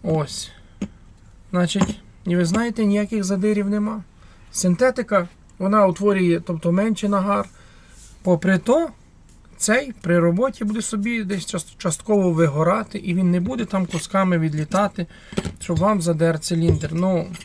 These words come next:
я собі дозволю то говорити, бо в мене такого ніколи не було. Не знаю, може, в когось щось там дерло.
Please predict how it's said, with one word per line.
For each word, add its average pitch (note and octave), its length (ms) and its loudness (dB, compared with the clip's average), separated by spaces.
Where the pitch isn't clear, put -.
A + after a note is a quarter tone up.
я A3+ 140 4
собі A#3+ 180 0
дозволю A#3+ 460 4
то A#3+ 160 4
говорити, A#3+ 440 4
бо G#3+ 100 2
в - 20 4
мене A3+ 220 4
такого G#3 300 4
ніколи G#3 400 4
не G3 120 4
було. F3 280 4
Не F#3 100 2
знаю, G3 240 6
може, F#3 200 6
в D#3 60 -2
когось G3 220 2
щось F3+ 140 0
там F3+ 200 4
дерло. F3 400 2